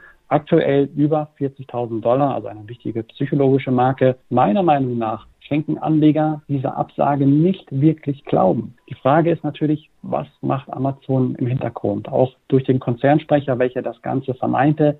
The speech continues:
hat man nicht wirklich raushören können, dass es eine Absage für die Zukunft ist, sondern vielleicht sich auch ein bisschen hat, ähm, offen gehalten, dass man vielleicht in den kommenden drei Jahren, vielleicht auch fünf Jahren, who knows, dann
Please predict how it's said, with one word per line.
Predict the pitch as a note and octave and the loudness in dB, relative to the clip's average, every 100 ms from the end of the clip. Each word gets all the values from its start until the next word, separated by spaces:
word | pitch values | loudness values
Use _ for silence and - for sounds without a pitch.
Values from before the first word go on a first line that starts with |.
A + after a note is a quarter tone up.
| _ | _
hat | - D3 | -4 -2
man | D#3 D3+ D#3 - _ | 0 0 -2 -8 _
nicht | C#3+ D#3+ D#3+ C#3 | 0 0 0 0
wirklich | F3+ F3+ C#3 | 0 0 -6
raushören | B2+ C#3+ - C#3 C3+ | -2 -2 -2 -6 -6
können, | C3 C3+ C3+ C3+ - | -4 -2 -2 -2 -4
dass | A#2+ B2+ | -6 -6
es | C3 | -8
eine | B2+ B2 A#2+ | -6 -4 -6
Absage | B2 - B2 A#2+ A#2+ A#2+ - | -8 -6 -2 -2 -2 -4 -8
für | - B2 | -4 -2
die | A#2 | 0
Zukunft | C#3+ E3+ - A2 - | -2 -2 0 -2 -4
ist, | A2 G#2+ - | -8 -6 0
sondern | B2 B2 B2 - _ - | 2 4 2 -2 _ -4
vielleicht | A#2 B2+ E3+ E3+ - | 2 4 4 2 -6
sich | C#3+ | -8
auch | - C3+ | -6 -4
ein | C3 | -4
bisschen | C#3+ D3 C3+ | -4 -4 -4
hat, | B2 - - | -4 -8 -6
ähm, | A#2+ A2+ A#2 | -6 -4 -4
offen | D3+ - C#3+ C3+ | -4 0 0 0
gehalten, | - A#2 B2 B2 B2 A#2+ | -4 0 0 0 0 0
dass | - B2 - | -2 -4 -2
man | B2 B2 - | -2 -2 -6
vielleicht | - C3+ C#3 F3+ - | -2 2 4 2 -2
in | - C#3+ | -4 -2
den | C3+ | -2
kommenden | - B2+ A#2+ A#2 | -2 -4 -4 -6
drei | - A#2+ B2 | -4 0 0
Jahren, | B2 A#2 B2 C3 - - | 2 0 0 -4 -6 -4
vielleicht | A#2+ A#2+ | 2 2
auch | - - | 0 2
fünf | C#3+ D3+ | 2 2
Jahren, | C3+ B2+ B2+ B2 | 0 0 -2 -2
who | B2+ | -2
knows, | B2+ C#3 D3 _ _ | 0 2 0 _ _
dann | C3+ C3+ C#3 | 0 2 -2